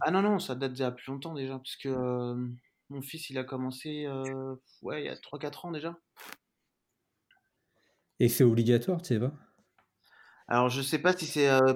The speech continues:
Speaker 1: si c'était spécifique aux écoles dans lesquelles il, parce que là, il en fait encore cette année.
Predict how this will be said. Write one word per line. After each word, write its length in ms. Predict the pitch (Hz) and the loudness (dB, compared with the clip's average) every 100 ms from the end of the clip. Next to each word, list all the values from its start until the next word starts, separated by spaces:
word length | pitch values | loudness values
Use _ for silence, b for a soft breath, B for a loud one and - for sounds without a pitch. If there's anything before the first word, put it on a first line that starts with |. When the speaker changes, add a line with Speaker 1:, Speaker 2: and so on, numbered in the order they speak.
| 131 | 2
Speaker 1:
si 180 | - 139 | -8 -6
c'était 240 | 139 139 | -4 -2
spécifique 600 | 135 - 139 143 139 170 143 | -2 -2 -4 -4 -4 -2 2
aux 300 | 131 127 123 | 4 4 2
écoles 340 | 127 127 143 | 0 0 0
dans 140 | 127 | 2
lesquelles 360 | 123 123 135 123 | 0 -2 -4 -4
il, 360 | 120 117 117 117 | -6 -8 -10 -10
parce 120 | - | -2
que 80 | 131 | 2
là, 100 | 139 | 2
il 100 | 120 | 2
en 80 | |
fait 120 | 113 120 | -2 -6
encore 240 | 113 120 | -6 -8
cette 100 | - | -6
année. 240 | 127 202 | -6 -6